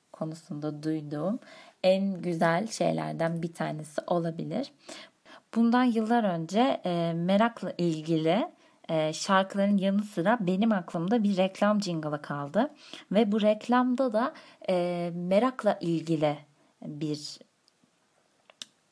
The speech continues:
jingle hazırlanıyor tabii ki reklamın ana teması bu olduğu için.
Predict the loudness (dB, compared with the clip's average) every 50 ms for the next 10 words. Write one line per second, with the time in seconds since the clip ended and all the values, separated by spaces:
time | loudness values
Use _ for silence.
0 | _ _ _ -6 -2 0 2 2 4 4 2 2 0 -2 -10 -8 -4 -4 -4 -4
1 | -6 -8 -6 -6 -6 -6 -8 -8 -10 -8 -10 -10 -8 -4 -4 -2 -2 -2 -4 -4
2 | -4 -6 -6 -4 -4 -2 -2 -2 -2 -4 -4 -8 -10 -10 -8 -10 -6 -4 -2 -2
3 | -2 -4 -6 -8 -10 -10 -10 -12 -12 -8 -6 -6 -6 -6